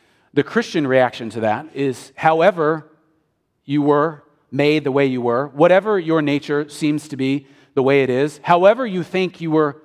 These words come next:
born, what the scripture says, as an effect from Adam and Eve, you must be born again. You have an inherited sinful heart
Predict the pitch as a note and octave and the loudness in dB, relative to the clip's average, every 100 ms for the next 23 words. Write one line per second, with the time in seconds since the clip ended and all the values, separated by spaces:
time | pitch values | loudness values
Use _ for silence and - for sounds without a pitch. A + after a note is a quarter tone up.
0 | _ B2+ D3 C#3 B2+ E3+ D#3+ _ _ _ | _ -6 -2 0 -2 -4 -10 _ _ _
1 | _ _ _ C#3+ C#3+ C3+ G3 D#3 D3 B2+ | _ _ _ -8 -6 -8 -10 -8 -4 -2
2 | B2+ C3 - _ _ _ _ _ A#2+ A2+ | -4 -8 -20 _ _ _ _ _ -8 -6
3 | A2 - E3 - E3 D3+ D#3 C3+ G2 G2+ | -6 -2 -2 -2 -2 -2 -2 -6 -8 -12
4 | _ _ _ _ _ B2 A#2+ C3 C3 - | _ _ _ _ _ -8 -6 -6 -6 -10
5 | B2 A#2 A#2 A2+ C3 F#2+ _ _ _ _ | -12 -8 -8 -8 -12 -14 _ _ _ _
6 | _ _ _ _ _ _ - D3+ D#3 C#3 | _ _ _ _ _ _ -8 -4 0 0
7 | C3 A#2+ A2+ - E3+ E3+ E3 E3+ E3 _ | -2 -6 -6 -8 -4 -2 0 -2 -6 _
8 | _ - - D#3 D3+ D3 A#2+ - B2 A#2+ | _ -20 -6 -4 -2 -4 -4 -2 -2 -2
9 | D3+ | -10